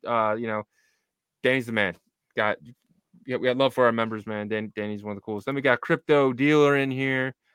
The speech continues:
What's up, buddy? And then, what's K T saying?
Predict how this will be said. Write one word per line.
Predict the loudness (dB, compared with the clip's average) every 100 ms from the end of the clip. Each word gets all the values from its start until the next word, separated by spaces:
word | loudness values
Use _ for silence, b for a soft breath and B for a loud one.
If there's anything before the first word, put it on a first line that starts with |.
| _ _
What's | -6 0
up, | 2 4
buddy? | 4 4 -2 -8 _ _ _ _ _ _ _ _ _ _
And | -8 -4 -2
then, | -2 0 0 0 0 -2 -6 -12 _ _ _ _ _ _
what's | -10
K | -4 -2
T | -2 -4
saying? | -4 -6